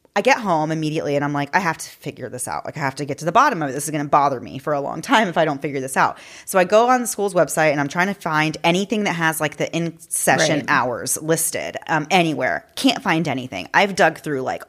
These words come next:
Speaker 1: all these archives, all the newsletters from this year, like, all of them, to try and find, like, anything that says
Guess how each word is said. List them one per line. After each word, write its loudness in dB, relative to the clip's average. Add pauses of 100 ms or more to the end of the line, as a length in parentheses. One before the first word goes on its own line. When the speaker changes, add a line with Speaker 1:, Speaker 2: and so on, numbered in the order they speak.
Speaker 1:
all 8
these -2
archives, 0
all 6
the 2
newsletters 0
from -2
this -2
year, 0
like, -2
all 6
of -2
them, -2
to -8
try 2
and -2
find, -2
like, -6
anything -2
that -6
says -2